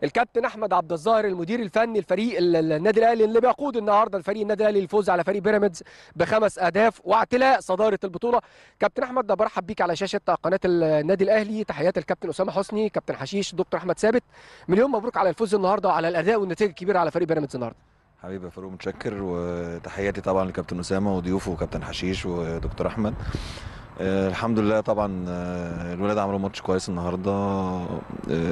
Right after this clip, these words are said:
Speaker 2: اداء كويس، آه، ونتيجه كمان كبيره وكويسه. آه، فرقه بيراميدز فرقه محترمه وفرقه منظمه و-، وليهم شكل. آه، ان احنا ن-، نكسب بالاداء ده وبالشكل ده دي حاجه كويسه.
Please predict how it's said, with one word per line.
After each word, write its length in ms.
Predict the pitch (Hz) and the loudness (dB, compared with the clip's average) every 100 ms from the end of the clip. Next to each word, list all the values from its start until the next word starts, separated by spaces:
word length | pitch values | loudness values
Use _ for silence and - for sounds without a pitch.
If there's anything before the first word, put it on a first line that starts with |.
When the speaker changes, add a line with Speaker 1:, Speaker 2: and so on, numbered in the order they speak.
| - | 0
Speaker 2:
اداء 180 | 98 90 | 0 -2
كويس، 560 | - 95 98 95 - | 0 0 0 -2 -6
آه، 540 | 85 82 82 76 80 52 | -6 -4 -4 -2 0 -2
ونتيجه 500 | 92 98 90 92 92 | 0 0 0 0 -2
كمان 300 | - 85 90 | -2 -4 -4
كبيره 360 | - 90 92 | -2 0 2
وكويسه. 520 | 87 - 80 82 117 123 - - - - - | 0 0 -2 0 -2 -6 -10 -18 -18 -20 -6
آه، 220 | 90 95 95 | 0 0 0
فرقه 240 | 113 113 | 0 0
بيراميدز 360 | 98 104 101 92 | 0 -2 -2 -4
فرقه 240 | 101 95 | -2 -2
محترمه 480 | 90 - 95 95 95 | -4 -2 -2 0 -2
وفرقه 280 | 90 92 90 | -2 -2 -2
منظمه 580 | 85 80 85 90 92 | -4 -6 -2 0 0
و-، 520 | 98 98 92 87 87 90 | -2 -4 -4 -2 -2 0
وليهم 240 | 95 92 | 0 0
شكل. 280 | - 90 - - - - - - - | 0 -2 -4 -16 -18 -18 -18 -12 -4
آه، 720 | 90 90 92 90 90 90 90 | -2 0 0 2 2 2 2
ان 120 | 101 | 0
احنا 180 | 101 104 | 0 -2
ن-، 140 | 101 - 80 76 - | -2 -4 -10 -8 -2
نكسب 380 | 95 107 - 98 | -2 0 -2 -4
بالاداء 460 | 90 95 90 101 | -2 -2 0 0
ده 160 | 90 98 | 0 0
وبالشكل 540 | 92 87 - 101 101 | -2 -4 -4 -2 -2
ده 260 | 92 110 - - - | 0 0 -2 -10 -10
دي 180 | 98 | -8
حاجه 220 | 95 107 101 | -6 -4 -4
كويسه. 540 | 92 90 95 120 135 | -4 -4 -4 -6 -8